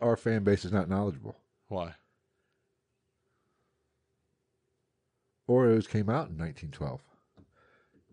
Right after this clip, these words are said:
Speaker 1: Huh, huh.
Speaker 2: Wait, what?
Speaker 1: Apparently Oreos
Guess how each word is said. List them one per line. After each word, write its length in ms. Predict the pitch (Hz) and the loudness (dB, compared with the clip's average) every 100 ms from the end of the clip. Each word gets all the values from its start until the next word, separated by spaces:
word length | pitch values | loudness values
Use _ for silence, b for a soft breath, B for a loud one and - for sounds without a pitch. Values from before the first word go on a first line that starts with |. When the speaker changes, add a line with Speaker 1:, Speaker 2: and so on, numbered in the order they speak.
| _ _ _ _ _ _ _ | _ _ _ _ _ _ _
Speaker 1:
Huh, 160 | - 104 | 0 4
huh. 340 | 143 175 104 - - | 6 6 2 -4 -10
Speaker 2:
Wait, 140 | 90 | -6
what? 240 | 104 196 330 _ _ _ _ _ - | -6 -6 -12 _ _ _ _ _ -6
Speaker 1:
Apparently 280 | 98 131 107 | -4 -2 0
Oreos 540 | 92 90 92 101 90 | 2 4 4 4 0